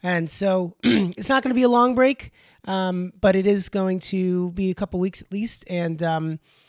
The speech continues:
just wanna remind everyone again that, uh, Masters in Motion Film Conference is coming up in December, and we're running a promotion right now. If you use A V C Pod at checkout, that's a hundred dollars off. And so, uh, that's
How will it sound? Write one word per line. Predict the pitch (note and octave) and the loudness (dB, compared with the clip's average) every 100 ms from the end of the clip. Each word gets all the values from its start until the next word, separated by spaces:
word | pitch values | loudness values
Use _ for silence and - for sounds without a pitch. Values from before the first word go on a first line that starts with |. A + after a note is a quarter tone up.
| _ - - _ _ _ G3+ | _ -12 -12 _ _ _ -4
just | F#3+ G3+ | -2 0
wanna | F3+ | 0
remind | F3 F3 F3+ | 0 0 -2
everyone | F3 F3 F3 E3+ | -2 -2 0 -2
again | D3+ F3 F#3 F3+ | -2 -2 0 -2
that, | F3 E3 - | -2 -6 -6
uh, | D#3 D3+ C#3+ - - - _ _ | -8 -6 -10 -14 -20 -20 _ _
Masters | A3+ G#3 A3 F#3 | 2 2 2 2
in | E3+ | 2
Motion | F3 F#3 - G3 F3+ F3 D#3 _ _ _ _ - | 4 2 2 0 0 -2 -4 _ _ _ _ -2
Film | G#3+ G#3+ | 2 2
Conference | G#3+ G#3+ A3 G#3 | 2 0 -2 -4
is | - | -4
coming | G3 G3 | 0 0
up | F#3 | 0
in | F3+ | 0
December, | D#3+ - F3+ F3+ G3 | 0 0 0 2 2
and | F3+ F3 | 2 2
we're | E3 | 2
running | E3 E3+ E3 | 2 0 0
a | |
promotion | - D#3+ E3 E3+ D#3+ | -2 0 -2 -2 -2
right | D#3+ | -2
now. | D#3+ D#3 | -4 -4
If | D#3+ E3 | -4 -2
you | |
use | D#3 D3+ | -2 -2
A | E3+ E3+ | -2 -2
V | E3 D3 | 0 -2
C | - E3+ | -4 -4
Pod | - E3+ E3+ | -2 0 0
at | D3 | 0
checkout, | - F3 D#3 F#3 F3+ - | -2 -4 -2 -2 -2 -6
that's | D#3 D3 | -10 -8
a | C#3+ | -6
hundred | C3 F3 D#3+ | -4 -4 -2
dollars | D#3+ D3+ C#3 | -2 -2 -4
off. | D3 D#3+ - - _ - _ _ - | -4 -4 -6 -14 _ -20 _ _ -4
And | D#3+ C#3+ | -2 -2
so, | - D#3+ D3+ C#3 | -2 -2 -2 -4
uh, | C3+ D3 | -6 -6
that's | E3 D#3 - | -4 -4 -8